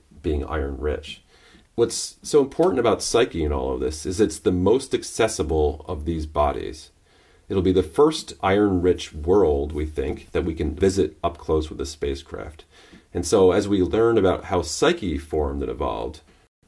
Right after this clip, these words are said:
we will learn about this whole spectrum of dense worlds that we see in our own solar system and beyond. For a body that's the size of Psyche, which is about two hundred kilometers or so in diameter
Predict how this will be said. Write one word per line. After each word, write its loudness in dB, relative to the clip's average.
we 4
will 6
learn 4
about 2
this -4
whole 4
spectrum 0
of -4
dense 2
worlds 2
that -4
we -2
see -4
in -6
our 0
own 0
solar 0
system -10
and -6
beyond. -8
For 6
a 8
body 4
that's 2
the 0
size 2
of -2
Psyche, 0
which -2
is -2
about -2
two 0
hundred -2
kilometers -4
or -8
so -6
in -8
diameter -8